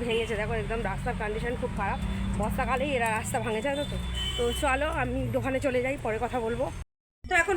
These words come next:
বিকাল হয়ে গেছে, আর বিকালবেলা তোমাদের সাথে একটু কথা বলতে বসে পড়েছি। তো তখন সকালবেলা না, বেলার দিকে পার্লারে যাচ্ছিলাম একটু, কিন্তু বাজারের দিকে যাচ্ছিলাম,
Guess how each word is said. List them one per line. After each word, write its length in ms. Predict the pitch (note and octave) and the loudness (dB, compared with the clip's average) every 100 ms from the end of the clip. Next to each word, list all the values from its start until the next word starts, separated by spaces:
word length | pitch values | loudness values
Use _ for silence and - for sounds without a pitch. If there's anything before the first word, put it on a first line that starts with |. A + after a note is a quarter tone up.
| E4+ | 2
বিকাল 200 | E4 E4 F#4 | 2 4 4
হয়ে 140 | E4+ E4 | 4 2
গেছে, 200 | D#4+ F#4 D4 | 2 4 6
আর 80 | C4+ C#4 | 6 4
বিকালবেলা 480 | C#4+ C#4+ C#4+ C#4+ C#4+ C#4+ | 2 2 4 4 4 4
তোমাদের 200 | C#4 C4+ | 0 -2
সাথে 120 | A3+ D4 | -2 0
একটু 100 | - C4+ | 0 2
কথা 120 | C#4 | 2
বলতে 140 | C4+ C#4 | 0 0
বসে 160 | C#4 C#4+ C4 | 0 0 0
পড়েছি। 240 | C#4 D4+ D#4 | 0 0 2
তো 60 | C4 B3 B3 | 2 2 2
তখন 200 | C4+ D4+ D4+ - | 2 2 4 4
সকালবেলা 460 | B3 C4+ C4+ C4+ C4 | 4 2 4 4 4
না, 60 | C4+ C#4 | 4 4
বেলার 260 | B3 A#3+ B3 | 4 4 2
দিকে 200 | C4+ C#4+ C#4+ C#4 B3 B3+ | -2 2 4 4 4 2
পার্লারে 300 | B3 B3+ C4 | 4 4 2
যাচ্ছিলাম 340 | B3+ B3 C#4 B3 A#3 | 0 0 0 0 -2
একটু, 140 | B3+ C4+ - - - | -4 -8 -8 -12 -4
কিন্তু 240 | C#4 C4+ D4+ D4+ D4 A3+ G#3+ B3+ | -2 0 0 0 0 -2 2 4
বাজারের 340 | C4 C#4 C#4+ C#4 | 6 6 4 2
দিকে 140 | - - | 0 4
যাচ্ছিলাম, 420 | B3+ B3+ F4+ C#4 | 2 2 2 2